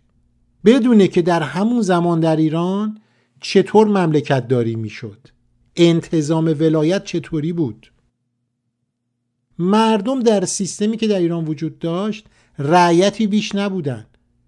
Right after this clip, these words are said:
فرض کنیم که فتحعلی شاه یا یکی از شاهزاده ها می‌خواد یه کوچه‌ای درست کنه،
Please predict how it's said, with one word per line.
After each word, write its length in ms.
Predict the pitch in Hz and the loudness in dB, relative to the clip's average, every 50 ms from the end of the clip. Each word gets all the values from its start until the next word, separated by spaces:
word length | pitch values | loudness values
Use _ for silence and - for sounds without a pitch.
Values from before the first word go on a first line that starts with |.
| _ _ _ _ _ _ | _ _ _ _ _ _
فرض 400 | - - 202 226 240 233 - - | -4 -2 0 0 0 0 -2 -4
کنیم 300 | - 190 165 156 147 139 | -2 -2 -2 -2 -2 -4
که 140 | - - 151 | -6 -8 -6
فتحعلی 460 | - - 175 165 - 175 165 165 160 | -4 -4 -4 -2 -2 -2 -2 -2 -4
شاه 420 | - - 190 196 220 240 254 247 | -4 -6 -6 -6 -6 -6 -6 -6
یا 240 | 220 202 214 220 214 | -2 0 0 0 0
یکی 320 | 196 214 262 220 220 - | 0 -2 -4 -4 -4 -6
از 160 | 254 233 214 - | -6 -6 -6 -6
شاهزاده 520 | - - 180 156 156 160 165 156 151 151 | -6 -6 -6 -6 -4 -4 -4 -4 -4 -4
ها 240 | 131 151 147 135 - _ _ _ _ _ _ _ _ _ _ _ _ _ _ - | -6 -6 -8 -10 -14 _ _ _ _ _ _ _ _ _ _ _ _ _ _ -4
می‌خواد 340 | 175 185 - - 220 214 226 | -2 0 2 2 2 2 2
یه 60 | 247 | 0
کوچه‌ای 420 | 233 - - 190 - - 202 208 | -2 -2 -4 -6 0 2 2 4
درست 340 | 196 165 147 139 139 135 - | 4 4 2 0 -2 -4 -6
کنه، 340 | - 147 139 135 135 135 135 | -10 -12 -10 -10 -10 -12 -14